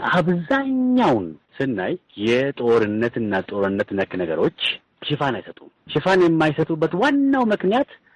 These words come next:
በዓለም አቀፋዊ ደረጃ ራሱ ብናየው ጦርነት በሚከናወንበት ጊዜ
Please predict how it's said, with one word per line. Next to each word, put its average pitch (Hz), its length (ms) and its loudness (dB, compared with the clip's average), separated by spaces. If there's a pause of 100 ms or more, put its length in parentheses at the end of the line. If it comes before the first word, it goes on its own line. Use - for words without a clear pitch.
(160)
በዓለም 196 360 2
አቀፋዊ 143 600 0 (100)
ደረጃ 110 320 0 (400)
ራሱ 101 340 0
ብናየው 117 600 0 (360)
ጦርነት 120 440 0
በሚከናወንበት 110 1000 -2
ጊዜ 80 220 -12